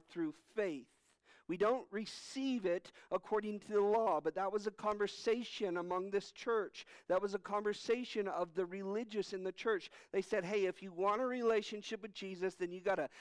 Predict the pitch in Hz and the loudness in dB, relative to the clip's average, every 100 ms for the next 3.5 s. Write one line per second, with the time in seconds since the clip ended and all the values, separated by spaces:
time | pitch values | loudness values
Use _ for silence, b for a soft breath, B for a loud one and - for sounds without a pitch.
0 | B - - 196 202 - 240 214 214 - | B -12 -2 0 0 0 4 6 6 4
1 | - 190 180 180 175 175 143 - - 214 | -4 2 2 2 2 0 0 -4 -2 0
2 | 247 - 175 175 185 190 170 143 - 214 | 0 0 2 2 0 0 0 -2 -6 -4
3 | 262 214 170 165 | 0 4 4 4